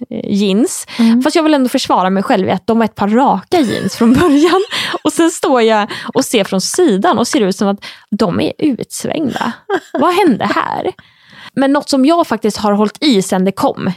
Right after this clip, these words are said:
Speaker 1: det är ju såna här tajta jeans som jag har på mig idag. Sen, det är väl inte som att jag är någon revolutionär, för det är ju inte så att det är helt ute, men det har ju ändå varit ganska trendigt med olika former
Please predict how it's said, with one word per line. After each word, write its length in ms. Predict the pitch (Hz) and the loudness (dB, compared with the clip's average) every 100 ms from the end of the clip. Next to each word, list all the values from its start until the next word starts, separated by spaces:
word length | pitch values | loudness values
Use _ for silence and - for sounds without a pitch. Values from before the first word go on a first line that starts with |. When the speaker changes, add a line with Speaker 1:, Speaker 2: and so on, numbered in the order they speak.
| - - | -6 -2
Speaker 1:
det 220 | 214 233 | 0 0
är 220 | - 175 | -2 -2
ju 160 | 175 175 | -2 -2
såna 200 | 190 180 | -2 -2
här 160 | 175 - | -4 -6
tajta 400 | - 190 180 185 | -4 -4 -2 -4
jeans 360 | 196 55 202 | -4 -6 -6
som 160 | - 180 | -4 -2
jag 80 | 113 | -2
har 100 | - | -4
på 140 | - | -6
mig 140 | - 98 | -6 -2
idag. 240 | 196 - - - | -2 -4 -8 -6
Sen, 320 | 254 233 220 - - 143 190 | -2 0 -2 -6 -8 -4 0
det 60 | 202 | 0
är 40 | |
väl 120 | 220 214 | 2 2
inte 180 | 202 | 0
som 140 | 185 196 | -2 -2
att 100 | 180 | 0
jag 140 | 190 | 0
är 40 | 180 | 2
någon 140 | 180 | 0
revolutionär, 540 | 180 180 190 196 185 | 0 -2 0 0 -2
för 100 | - | -4
det 80 | 190 | -2
är 20 | |
ju 80 | 196 | 0
inte 180 | 185 190 | 0 -2
så 100 | 190 | -2
att 140 | 175 | -2
det 80 | - | -2
är 60 | 180 | -2
helt 400 | 180 175 170 - | 0 -2 -4 -4
ute, 420 | - 196 180 - 190 | -2 -2 -2 -2 0
men 120 | 202 | 2
det 60 | |
har 100 | 214 | 2
ju 80 | 220 - | 0 0
ändå 280 | 226 220 | 0 2
varit 400 | 254 254 220 233 | 2 2 2 0
ganska 300 | - 202 - | 0 -2 -4
trendigt 500 | 175 220 196 214 247 | -4 -2 0 0 0
med 340 | 196 185 180 180 - | 0 0 0 -2 -2
olika 320 | 240 214 202 | 0 2 0
former 320 | 190 196 185 | 0 0 0